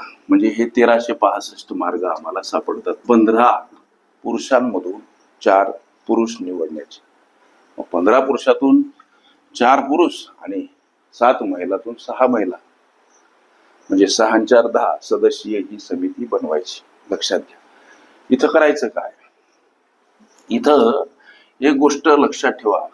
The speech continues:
इथं हे एक अशा पद्धतीचा डब्बा. इथं हे जे मार्ग सापडले आम्हाला, सात महिलांमधून सहा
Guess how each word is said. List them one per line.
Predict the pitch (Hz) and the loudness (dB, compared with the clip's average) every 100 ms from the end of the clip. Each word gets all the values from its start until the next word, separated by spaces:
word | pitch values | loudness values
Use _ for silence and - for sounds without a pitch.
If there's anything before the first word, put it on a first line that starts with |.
| _ | _
इथं | - 104 | -16 -8
हे | 107 113 120 120 | -2 4 4 4
एक | 120 | 2
अशा | - 107 113 | -4 -10 -8
पद्धतीचा | - 113 107 101 113 | -2 -2 -2 -2 -2
डब्बा. | 107 104 107 101 - _ _ _ _ _ _ _ _ _ _ 120 | 0 4 6 4 2 _ _ _ _ _ _ _ _ _ _ -10
इथं | 120 160 147 - 120 | 0 2 2 0 2
हे | 139 | 2
जे | 165 | 4
मार्ग | 143 107 120 143 | 4 2 2 -2
सापडले | - 98 104 101 | -4 -4 -2 0
आम्हाला, | 95 90 87 82 | 0 0 -6 -6
सात | - 107 120 - _ | 2 2 2 -6 _
महिलांमधून | 92 95 113 139 131 120 123 120 | -8 0 2 2 2 -2 -6 -12
सहा | - 120 - 92 | -6 -6 -4 -4